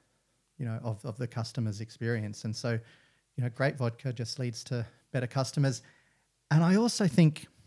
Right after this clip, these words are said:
you know, this is Australia.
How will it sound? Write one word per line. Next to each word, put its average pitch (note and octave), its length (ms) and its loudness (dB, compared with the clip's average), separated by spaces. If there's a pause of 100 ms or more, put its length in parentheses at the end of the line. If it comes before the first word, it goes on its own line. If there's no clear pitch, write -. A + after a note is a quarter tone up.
(680)
you E3 120 4
know, B2+ 200 4 (1120)
this D3+ 140 4
is C#3+ 140 4
Australia. A#2+ 540 6